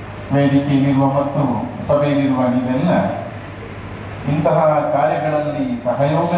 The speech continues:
ನೀಡುವ ಮೂಲಕ ಬದುಕನ್ನು ಸಾರ್ಥಕಗೊಳಿಸುವಂತಾಗಲಿ ಅಂತ ಪ್ರಾರ್ಥಿಸುತ್ತಾ, ಭಗವಂತನ ಅನುಗ್ರಹದಿಂದ ನಾವು ಈ ಭೂಮಿಯಲ್ಲಿ ಬಾಳಿ ಬರುತ್ತಾ ನಮ್ಮ ಕ್ಷೇತ್ರ ಸಮಾಜಕ್ಕೆ ಮಾರ್ಗದರ್ಶನ ಮಾಡಬೇಕು.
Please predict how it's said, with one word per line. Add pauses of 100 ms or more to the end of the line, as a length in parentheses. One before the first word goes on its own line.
ನೀಡುವ
ಮೂಲಕ (140)
ಬದುಕನ್ನು
ಸಾರ್ಥಕಗೊಳಿಸುವಂತಾಗಲಿ (120)
ಅಂತ
ಪ್ರಾರ್ಥಿಸುತ್ತಾ, (3750)
ಭಗವಂತನ (160)
ಅನುಗ್ರಹದಿಂದ (160)
ನಾವು (460)
ಈ (100)
ಭೂಮಿಯಲ್ಲಿ (580)
ಬಾಳಿ
ಬರುತ್ತಾ
ನಮ್ಮ
ಕ್ಷೇತ್ರ
ಸಮಾಜಕ್ಕೆ
ಮಾರ್ಗದರ್ಶನ
ಮಾಡಬೇಕು.